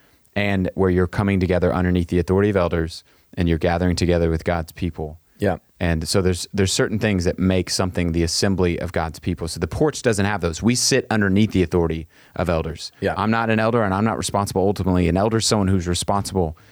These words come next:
Speaker 1: for the care of your soul. That's what the Bible says, that w-, they're gonna give an account for your soul. And if you don't have a church that you're a part of, you got nobody who's giving an account
Speaker 2: Yeah.
Speaker 1: for you.
Speaker 2: Y-, so th-,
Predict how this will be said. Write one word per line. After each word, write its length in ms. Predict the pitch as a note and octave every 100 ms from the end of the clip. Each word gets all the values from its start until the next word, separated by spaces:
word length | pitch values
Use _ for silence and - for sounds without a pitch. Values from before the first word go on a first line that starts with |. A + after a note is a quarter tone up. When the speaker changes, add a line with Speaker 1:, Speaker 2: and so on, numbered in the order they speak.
| - _
Speaker 1:
for 420 | A2+ G#2 F#2 E2+ -
the 220 | G2+ F2 _ _ -
care 360 | - A2 A2+
of 200 | - G2
your 100 | F#2+
soul. 520 | F2+ - G2 D#2+ - _
That's 140 | G2 G#2
what 60 |
the 60 | F2+
Bible 220 | F2+ E2+
says, 360 | F#2+ D#2 - - _ - -
that 80 | F2+
w-, 160 | E2+ -
they're 180 | G2+ G#2
gonna 140 | G#2
give 120 | G2
an 60 | F#2+
account 280 | E2+ F#2+ E2+
for 80 | F2+
your 80 |
soul. 400 | D#2+ G2 E2 D2 - - _ _ -
And 160 | F2
if 80 | E2
you 60 | G#2+
don't 100 | G#2
have 120 | G2+
a 40 |
church 240 | F2 G#2+ -
that 60 |
you're 80 | F#2+
a 20 | F2
part 180 | A2 F#2
of, 160 | D#2 _ _ -
you 120 | F#2
got 160 | C#3 F2+
nobody 260 | F#2+ F2+
who's 120 | E2 E2
giving 180 | F2+
an 60 | D#2+
account 120 | G#2+
Speaker 2:
Yeah. 120 | G#2
Speaker 1:
for 140 | F#2 E2
you. 180 | D#2+ - -
Speaker 2:
Y-, 100 | C#3 -
so 360 | - C3+ A#2
th-, 280 | A2 G#2 A#2+